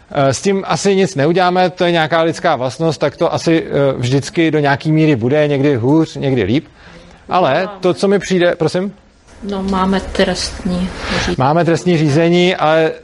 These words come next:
Speaker 1: stejně tam přijdou zase jiný, který to zase budou dělat trošku
Speaker 2: Zase
Speaker 1: jinak.
Speaker 2: budou lumpy.
Speaker 1: A zase budou. No, tak, takže vlastně, ale,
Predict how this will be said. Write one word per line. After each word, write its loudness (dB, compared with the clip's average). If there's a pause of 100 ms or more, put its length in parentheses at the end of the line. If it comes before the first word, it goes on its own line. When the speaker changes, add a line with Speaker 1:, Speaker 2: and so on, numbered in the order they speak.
Speaker 1:
stejně 0
tam 0
přijdou 2
zase 0
jiný, 0
který 2 (180)
to 0
zase 0
budou 2
dělat 2
trošku -2
Speaker 2:
Zase 2
Speaker 1:
jinak. 0
Speaker 2:
budou -6
lumpy. -10
Speaker 1:
A 0
zase 0
budou. 0 (280)
No, 0
tak, -6 (280)
takže 0 (260)
vlastně, -2
ale, 2